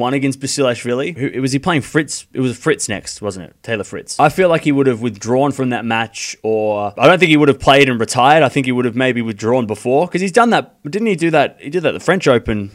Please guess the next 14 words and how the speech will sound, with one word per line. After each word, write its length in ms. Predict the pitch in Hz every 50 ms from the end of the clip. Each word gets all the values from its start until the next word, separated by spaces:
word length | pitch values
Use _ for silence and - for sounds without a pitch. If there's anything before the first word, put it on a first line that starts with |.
| - _ _ _
Um, 540 | - 110 110 110 107 101 101 98 98 92 92 -
not 140 | 131 135 98
the 40 | 101
French 240 | - 117 110 98
Open, 280 | 117 110 107 - 131 123
the, 240 | 110 117 117 113 113
uh, 480 | 110 110 110 110 110 104 101 95 82 69 _
the 80 | - -
clay 240 | - 156 156 175
season 400 | 170 - 160 147 135 117 123 120
la-, 680 | 117 120 127 139 151 147 131 120 117 117 113 117 113 113 113
two 140 | - - 196
years 180 | 190 151 123 107
ago, 160 | 92 82